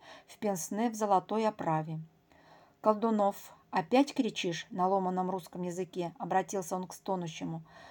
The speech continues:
"Болит, доктор, мочи нет терпеть. Дайте болеутоляющее или уж убейте, наконец!" Еле шевеля запёкшимися губами, просил юноша. "А ты как себя чувствуешь?" —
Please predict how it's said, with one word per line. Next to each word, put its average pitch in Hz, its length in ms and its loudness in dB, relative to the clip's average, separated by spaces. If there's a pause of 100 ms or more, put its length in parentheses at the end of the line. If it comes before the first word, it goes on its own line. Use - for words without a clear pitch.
(180)
"Болит, 254 360 6
доктор, 190 380 -4
мочи 247 380 4
нет 202 180 -2
терпеть. 175 400 -6 (400)
Дайте 262 440 6
болеутоляющее 208 1080 2 (100)
или 240 140 4
уж 247 160 6
убейте, 220 420 4
наконец!" 190 580 0 (480)
Еле 214 280 2
шевеля 202 500 4
запёкшимися 196 720 -2
губами, 190 560 4
просил 180 400 -4
юноша. 170 600 -4 (600)
"А 294 160 6
ты 269 160 6
как 233 180 2
себя 220 260 -2
чувствуешь?" — 220 640 -4